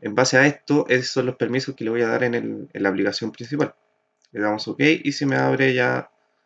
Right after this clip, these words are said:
eh, la ventana con, de, donde va a contener todo el mantenedor del sistema.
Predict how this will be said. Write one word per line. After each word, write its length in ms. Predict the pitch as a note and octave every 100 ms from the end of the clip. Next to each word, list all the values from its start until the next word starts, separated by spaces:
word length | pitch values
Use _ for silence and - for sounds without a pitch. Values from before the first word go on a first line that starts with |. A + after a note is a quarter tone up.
| _ _ _ _ _ _ _
eh, 720 | A#2 A2 G#2+ G#2+ G#2+ G#2 G#2 G#2+ _ _ _ _ _ _ _
la 160 | A2+ A2+
ventana 440 | A2 - A#2+ A#2
con, 760 | A#2 A2+ A2+ G#2+ G2+ - G#2 G2+
de, 120 | -
donde 220 | A2+ G#2
va 520 | G#2 A2 A#2+ A#2+ A2+ -
a 220 | G2+ G#2
contener 480 | G#2 G2 - G#2 A2
todo 140 | A#2+
el 80 | A2
mantenedor 520 | A2 G#2+ A#2 A#2+ A#2
del 140 | A2+ A2+
sistema. 400 | - - F#2